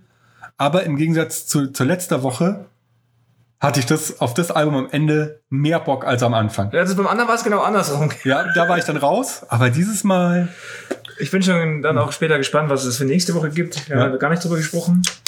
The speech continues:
Speaker 1: Also es kommt auf jeden Fall, ähm, auf eine meiner persönlichen Toplisten. Also wenn ich jetzt mal wieder anfange, Playlisten zu bauen, ich baue öfter mal so Zehner-Playlisten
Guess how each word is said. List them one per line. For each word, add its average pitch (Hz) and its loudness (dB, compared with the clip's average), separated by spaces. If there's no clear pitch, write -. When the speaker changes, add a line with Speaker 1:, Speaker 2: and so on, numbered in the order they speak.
Speaker 1:
Also 139 2
es 131 -2
kommt 156 0
auf 139 -2
jeden 143 2
Fall, 127 0
ähm, 120 2
auf 139 0
eine 147 0
meiner 139 2
persönlichen 123 0
Toplisten. 123 0
Also 127 0
wenn 139 2
ich 135 -2
jetzt 131 -2
mal 143 2
wieder 143 2
anfange, 143 0
Playlisten 170 -2
zu 156 -2
bauen, 175 0
ich 135 -8
baue 147 0
öfter - -2
mal 131 2
so 127 0
Zehner-Playlisten 165 0